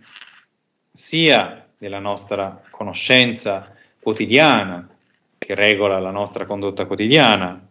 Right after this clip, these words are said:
sia nel fare scienza o nel cercare di arrivare a una conoscenza scientifica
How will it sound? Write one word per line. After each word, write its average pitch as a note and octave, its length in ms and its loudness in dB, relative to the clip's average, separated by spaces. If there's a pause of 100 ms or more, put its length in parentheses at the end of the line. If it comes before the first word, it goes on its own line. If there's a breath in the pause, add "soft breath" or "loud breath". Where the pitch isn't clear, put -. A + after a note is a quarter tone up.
(480 loud breath)
sia C3+ 720 4 (340)
nel G2+ 200 -12
fare G#2+ 720 2 (260)
scienza D3+ 760 -2
o G#2+ 40 -16
nel G2 140 -12
cercare A2 560 0
di G2 100 -4
arrivare F#2+ 680 0
a G2+ 80 -16
una G2 140 -14
conoscenza G2+ 840 -8 (540 soft breath)
scientifica A#2+ 1080 0